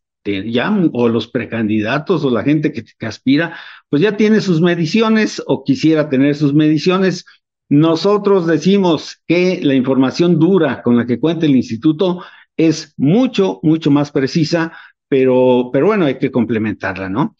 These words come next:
Eh, esta parte, esta función, este trabajo de estrategia de planeación y evaluación,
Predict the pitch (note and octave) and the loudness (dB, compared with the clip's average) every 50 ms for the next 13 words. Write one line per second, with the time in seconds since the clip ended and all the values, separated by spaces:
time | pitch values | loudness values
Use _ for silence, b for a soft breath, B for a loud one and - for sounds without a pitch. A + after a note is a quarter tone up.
0 | _ _ _ _ b b b b b - D#3+ D3+ D3 D3 D3 D3 D3 C#3+ C#3+ C#3+ | _ _ _ _ b b b b b -2 0 2 2 4 2 4 4 4 4 4
1 | C#3+ D3 D3 D3 D3 D3 - _ _ - D3+ D3+ D3 - F#3+ D#3+ - - F3+ - | 4 2 0 -2 -6 -14 -18 _ _ -2 0 0 0 0 -2 -4 -2 -4 -6 -6
2 | - D#3 D#3 D#3 D3+ - E3 D#3+ D#3 D#3 D#3+ D#3 - E3 D3+ D#3+ E3 D#3 D3 C#3 | -4 -4 -4 -4 -2 0 2 4 4 4 2 2 0 0 0 0 -2 -4 0 2
3 | C3 B2 B2 - D3 D3+ D#3 D#3 D#3+ D#3 D3 D3+ D3 D3 - B2+ A#2+ B2+ C#3+ C#3+ | 2 2 2 2 2 2 2 2 2 2 0 0 -4 -2 -2 0 0 0 0 0
4 | D3 D3 C3 C3 - - - A#2+ A2+ - D3 C#3 C#3+ D3 B2+ - - G#2+ G#2+ A2 | -2 -2 -2 -2 -4 -2 -4 -4 -2 0 -2 0 0 -2 -2 -2 -2 -2 0 0
5 | G#2+ G#2+ G#2 A#2+ C#3 D3 D3+ C#3+ C3+ B2 A#2 A#2+ A#2+ B2 B2 A#2 - - C#3+ C#3+ | 0 -2 0 0 2 2 4 4 2 2 2 2 2 2 2 0 2 0 0 2
6 | C#3 C#3 D3 D#3+ E3 b | 2 2 2 2 0 b